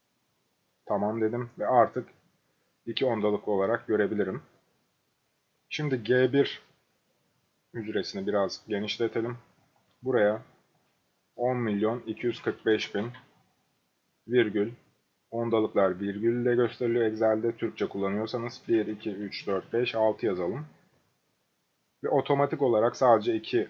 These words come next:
ondalığının gösterildiğini görebilirsiniz. Bu ondalıkların gösterilmesini değiştirmek istiyorsak, yani ondalıkların artırılmasını ya da azaltılmasını istiyorsak, ondalık arttır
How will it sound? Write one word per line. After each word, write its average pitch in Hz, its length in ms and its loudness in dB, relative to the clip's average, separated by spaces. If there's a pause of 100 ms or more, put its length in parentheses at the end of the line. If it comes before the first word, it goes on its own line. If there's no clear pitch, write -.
ondalığının 92 560 -2
gösterildiğini 95 680 -2
görebilirsiniz. 113 840 -2
Bu 131 120 0
ondalıkların 117 680 2 (340)
gösterilmesini 107 880 -2 (380)
değiştirmek 104 580 -2
istiyorsak, 113 680 0 (640)
yani 90 280 -2
ondalıkların 107 640 -4
artırılmasını 101 800 -2
ya 98 140 -2
da 92 160 0
azaltılmasını 92 720 -4
istiyorsak, - 640 -4 (4000)
ondalık 123 500 2
arttır 107 460 2